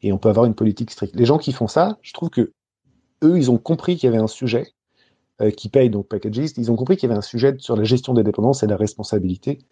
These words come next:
à s'intéresser à ce qu'on mettait dans son dossier de dépendance, quoi. Et, euh, là, il y a un lien avec le financement de l'open source parce que Packagist, en tout cas sur, euh, leur écosystème, ils, ils reversent.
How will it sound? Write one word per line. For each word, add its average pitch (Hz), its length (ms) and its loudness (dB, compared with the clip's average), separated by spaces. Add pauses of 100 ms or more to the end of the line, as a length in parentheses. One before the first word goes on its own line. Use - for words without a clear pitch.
(600)
à 92 460 0
s'intéresser 120 720 0 (200)
à - 120 -4
ce - 100 -6
qu'on 120 120 2
mettait 110 300 0
dans 98 120 -4
son 98 200 -10
dossier 95 340 -8
de 87 60 -8
dépendance, 87 440 -12
quoi. - 180 -20 (1300)
Et, 117 400 4
euh, 101 440 0 (280)
là, 143 120 4
il 151 80 4
y 139 40 6
a 117 80 4
un 113 60 4
lien 131 260 4
avec 113 220 0
le 117 60 -8
financement 117 340 -4
de 120 60 2
l'open 131 180 0
source 190 220 -2
parce 131 140 -4
que 131 100 -4
Packagist, 131 800 -2
en 120 60 -6
tout - 120 -12
cas 135 220 2
sur, 98 340 -6
euh, 95 260 -4 (280)
leur 120 260 4
écosystème, 120 680 0
ils, 131 120 -6 (220)
ils 127 160 0
reversent. 139 540 0